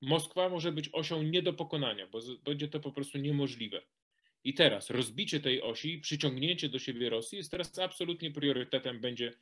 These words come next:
w najbliższych latach i dziesięcioleciach dla Stanów Zjednoczonych. Tych, którzy teraz aż podskoczyli na fotelach, jak to zły Putin z dobrymi Amerykanami? Przypominam państwu, że w polityce nie ma takiego pojęcia jak dobro i zło.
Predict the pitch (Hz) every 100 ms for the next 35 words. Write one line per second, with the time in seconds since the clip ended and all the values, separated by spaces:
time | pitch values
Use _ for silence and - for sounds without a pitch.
0 | _ _ _ 123 117 139 139 117 123 120
1 | - 113 113 123 - 120 117 113 113 117
2 | 117 - 120 104 101 101 - 90 - _
3 | _ _ _ _ _ - 220 - 143 127
4 | 127 151 139 - - - - 139 - 143
5 | - 139 170 139 113 - 113 117 107 -
6 | 170 190 - 143 110 92 - _ _ -
7 | 110 139 208 170 226 240 294 285 - _
8 | _ _ _ _ 117 123 151 180 220 185
9 | 165 156 147 151 175 233 294 _ _ _
10 | - - 143 160 180 147 143 120 - 151
11 | 151 147 160 151 180 151 151 180 160 143
12 | - 110 - 127 117 - 107 101 113 107
13 | 104 95 98 95 165